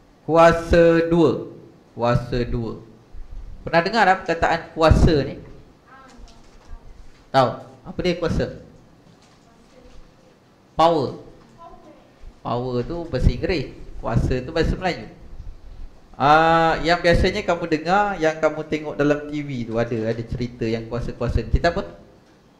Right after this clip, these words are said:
Cerita Bobo Boy. Bobo Boy kuasa berapa?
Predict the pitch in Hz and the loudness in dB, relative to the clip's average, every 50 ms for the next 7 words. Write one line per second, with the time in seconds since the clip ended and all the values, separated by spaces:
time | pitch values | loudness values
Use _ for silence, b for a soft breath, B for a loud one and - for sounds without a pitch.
0 | _ _ _ _ _ _ _ _ _ _ - _ _ - - - - - 110 117 | _ _ _ _ _ _ _ _ _ _ -20 _ _ -20 -20 -14 -12 -8 -4 -2
1 | 131 139 135 - 143 139 139 139 - - 135 139 131 139 135 120 131 123 113 107 | -4 -4 0 2 2 2 2 0 -2 -2 -2 0 0 -2 0 0 0 0 2 0
2 | 104 107 - - - - - - - - - - - - - - - - - - | 0 -2 -6 -8 -12 -16 -18 -20 -20 -20 -20 -20 -20 -20 -20 -20 -20 -20 -20 -20
3 | - - - - - - - - 135 139 143 170 170 185 240 240 240 214 202 190 | -20 -20 -20 -20 -20 -20 -10 -8 -6 -2 0 2 4 6 4 6 6 4 4 4
4 | - 196 175 156 156 139 131 113 - - | 4 4 2 2 2 2 0 -2 -4 -8